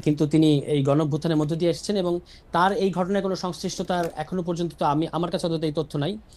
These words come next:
তার এপিএস এই খ-, মানে, তার জায়গাটা ব্যবহার করে এটা করেছেন কিনা, মানে, আহ, "আমি অমুকের এপিএস", এটা বললেও কিন্তু বাংলাদেশে অনেক কিছু হয়,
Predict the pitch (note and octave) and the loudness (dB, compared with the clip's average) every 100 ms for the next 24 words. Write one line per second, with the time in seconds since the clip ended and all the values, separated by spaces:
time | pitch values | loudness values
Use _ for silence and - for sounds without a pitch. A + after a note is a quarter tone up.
0 | - - D#3 D#3+ E3 G3 F#3 F3 F3 F3+ | -20 -4 2 2 4 2 2 0 0 -4
1 | - - D#3 D3+ D#3 D3+ C#3 B2 - D#3+ | -4 -2 0 4 4 2 -2 -6 0 2
2 | F3+ F3+ D#3 F3+ G3 F#3+ F#3 F#3 F#3+ G#3 | 2 2 2 2 -2 -4 -4 -4 -4 -4
3 | F#3 D3 E3 D#3+ C#3 C3 - - - D3 | -2 -2 -2 -4 -4 -6 -10 -20 -10 0
4 | C#3 B2+ D3 D#3+ D#3+ E3 E3+ D#3+ E3 D#3 | 0 2 2 2 2 2 2 2 2 -2
5 | D#3+ F3 E3+ G3+ A3+ G#3+ F3 D#3+ D3+ D#3 | 0 -2 2 2 2 0 -4 -6 -6 -6
6 | D3+ C3+ C3 G#2+ | -6 -6 -6 -6